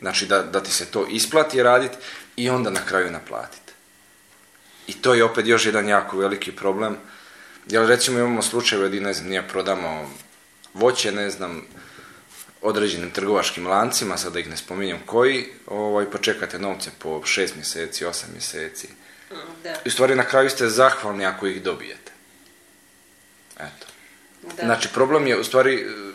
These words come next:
Speaker 1: treba urediti tržište. To na papiru donekle je uređeno onako kako bi to trebalo biti, ali u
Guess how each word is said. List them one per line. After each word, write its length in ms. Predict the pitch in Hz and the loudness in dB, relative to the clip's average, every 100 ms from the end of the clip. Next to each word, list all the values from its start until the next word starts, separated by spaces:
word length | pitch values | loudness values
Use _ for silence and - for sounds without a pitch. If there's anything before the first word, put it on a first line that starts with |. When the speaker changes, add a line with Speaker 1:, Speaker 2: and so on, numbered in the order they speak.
| 104 - _ - | -16 -20 _ 2
Speaker 1:
treba 260 | 135 135 | 2 4
urediti 760 | 113 110 117 120 113 104 95 - - | 4 6 6 4 -2 -6 -8 -12 -12
tržište. 420 | - - - 85 | -8 -6 -6 0
To 160 | 127 | 2
na 200 | 123 117 | 4 4
papiru 600 | 113 - 113 127 127 - - - - - - - - _ _ | 2 0 2 4 4 0 -12 -20 -20 -20 -20 -20 -20 _ _
donekle 520 | 95 110 110 107 98 104 | -4 -2 -2 -2 0 2
je 120 | 95 | 2
uređeno 440 | 82 87 78 78 | 0 -4 -4 -8
onako 280 | 82 85 - | -6 -8 -6
kako 260 | 92 - 78 | -8 -8 -10
bi 140 | 82 | -10
to 100 | 92 | -10
trebalo 420 | - 92 78 76 | -4 -4 -2 -8
biti, 360 | 73 82 - 65 | -8 -10 -8 -6
ali 260 | 78 80 | -6 -6
u 80 | 78 | -10